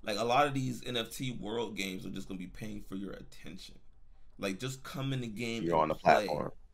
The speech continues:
Speaker 1: Yep. That's how
Speaker 2: Okay.
Speaker 1: a lot of these games
Speaker 2: Yeah,
Speaker 1: are.
Speaker 2: yeah.
Speaker 1: Like, San-,
Speaker 2: That makes a lot of
Speaker 1: Sandbox,
Speaker 2: sense, too.
Speaker 1: Decentralized
Speaker 2: Makes a lot of
Speaker 1: World.
Speaker 2: sense.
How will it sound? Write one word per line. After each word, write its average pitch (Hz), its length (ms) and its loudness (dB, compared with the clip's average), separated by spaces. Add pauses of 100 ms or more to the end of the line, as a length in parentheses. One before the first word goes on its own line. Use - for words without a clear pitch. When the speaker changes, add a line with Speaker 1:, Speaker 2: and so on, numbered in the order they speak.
(300)
Speaker 1:
Yep. 95 260 -2 (680)
That's - 160 -2
how 135 140 8
Speaker 2:
Okay. 107 60 6
Speaker 1:
a - 20 2
lot 127 240 6
of 120 60 0
these 110 140 -2
games 95 260 2
Speaker 2:
Yeah, 69 60 4
Speaker 1:
are. 62 160 2
Speaker 2:
yeah. - 60 2
Speaker 1:
Like, - 120 -2
San-, - 400 -4 (140)
Speaker 2:
That 107 140 12
makes 139 180 12
a 123 40 12
lot 117 120 12
of 117 80 12
Speaker 1:
Sandbox, - 20 -10
Speaker 2:
sense, 127 200 12 (140)
too. - 120 10
Speaker 1:
Decentralized 123 720 0
Speaker 2:
Makes 113 120 0
a 117 40 10
lot 57 100 12
of 113 60 12
Speaker 1:
World. - 20 4
Speaker 2:
sense. - 320 4